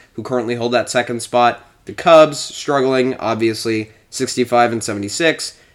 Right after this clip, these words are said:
twenty-one games back, actually pretty much, hon-, honestly, less than I thought, only ten <laughs> games back of a wild card spot, uh, which is not really much of an only when you're talking about only about twenty-one, twenty-two games left in the season, but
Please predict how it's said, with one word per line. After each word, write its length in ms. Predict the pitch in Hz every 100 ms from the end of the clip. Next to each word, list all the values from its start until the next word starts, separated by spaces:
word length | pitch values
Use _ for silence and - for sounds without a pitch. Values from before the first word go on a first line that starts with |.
| _
twenty-one 400 | - 196 151 127
games 260 | 117 117 107
back, 240 | 131 127
actually 460 | 131 123 - 113 98 _ _
pretty 180 | 131 113
much, 320 | 101 95 - -
hon-, 160 | 113 -
honestly, 420 | 113 110 - 98
less 300 | 95 92 -
than 100 | 92
I 100 | 85
thought, 380 | 95 95 104 -
only 220 | 104 101
ten 220 | 104 98
<laughs> 20 |
games 280 | 104 113 -
back 260 | 190 147 131
of 120 | 131
a 60 |
wild 320 | 117 117 113 110
card 200 | 117 110
spot, 380 | - 120 - - - _ -
uh, 180 | 113 110
which 220 | 107 98
is 320 | 110 98 - _ -
not 160 | 196 165
really 180 | 156
much 220 | 135 127 107
of 40 |
an 80 | 113
only 300 | 123 123 127
when 180 | 113 104
you're 140 | 101
talking 400 | 98 120 113 107
about 160 | 101 107
only 220 | 107 107
about 280 | 101 98 -
twenty-one, 540 | 113 107 107 104 104
twenty-two 400 | 101 107 98 110
games 260 | 107 104 104
left 180 | 101
in 60 | 98
the 60 | 104
season, 460 | 185 185 180 165 _ _ - -
but 340 | 226 202 -